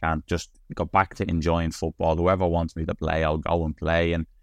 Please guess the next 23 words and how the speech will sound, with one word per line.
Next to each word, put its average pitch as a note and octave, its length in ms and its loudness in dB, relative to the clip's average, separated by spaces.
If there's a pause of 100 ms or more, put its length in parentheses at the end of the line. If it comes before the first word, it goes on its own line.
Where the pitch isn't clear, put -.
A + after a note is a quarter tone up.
(960)
you A2 120 2
have A#2 160 4
to A2 80 -2
kind G#2 180 2
of F#2 60 0
swallow G2+ 260 4
your E2 140 2
pride F#2+ 320 2
a F2+ 40 0
little E2+ 240 2
bit E2+ 200 0
and, F2 280 -2
and E2+ 220 -4
kind F2+ 240 0
of E2 180 0 (300)
chip - 220 -2
away F2 220 6
at E2 100 -2
your E2+ 100 2
own F2 160 2
little E2 240 0
ego, F2 300 2
because F2 440 0